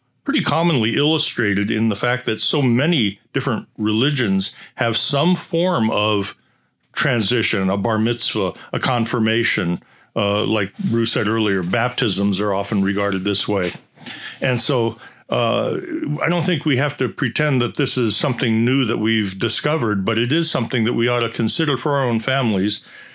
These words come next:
One thing that we tried to do is to incorporate some kind of symbol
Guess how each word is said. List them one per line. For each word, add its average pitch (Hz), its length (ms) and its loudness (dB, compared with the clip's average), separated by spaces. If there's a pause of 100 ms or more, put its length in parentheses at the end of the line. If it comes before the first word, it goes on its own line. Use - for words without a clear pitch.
(140)
One 135 200 0
thing 143 220 2
that 117 100 0
we 131 200 0
tried 120 240 0
to 101 80 -2
do 110 380 2
is 107 200 0
to 117 120 0
incorporate 117 540 -2
some 127 180 0
kind 127 200 0
of 101 80 -2
symbol 127 560 0